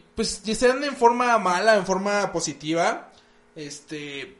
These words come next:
pues creo que sí. Ahí te va un dato. Por ejemplo, ¿tú sabías que la música triste vende más que la música feliz?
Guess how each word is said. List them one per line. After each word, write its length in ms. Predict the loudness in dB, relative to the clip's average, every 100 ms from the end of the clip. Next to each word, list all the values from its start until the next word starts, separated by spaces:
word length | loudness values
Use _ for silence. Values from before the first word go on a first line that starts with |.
| -10
pues 120 | -8
creo 140 | -6
que 120 | -6
sí. 240 | -6 -4 -2
Ahí 100 | 0
te 120 | 2
va 80 | 2
un 100 | 2
dato. 340 | 0 0 -4
Por 100 | -2
ejemplo, 280 | -2 0 0
¿tú 100 | 2
sabías 340 | 2 2 0
que 440 | -2 2 2 2 -2
la 180 | -2 -2
música 540 | -2 -6 -6 -6 -6
triste 540 | -6 -10 -6 -8 -8 -16 -20 -6
vende 320 | 0 2 2
más 280 | 2 0 0
que 120 | 0
la 100 | 0
música 400 | 0 -4 -4 -2
feliz? 460 | -2 -2 -2 -4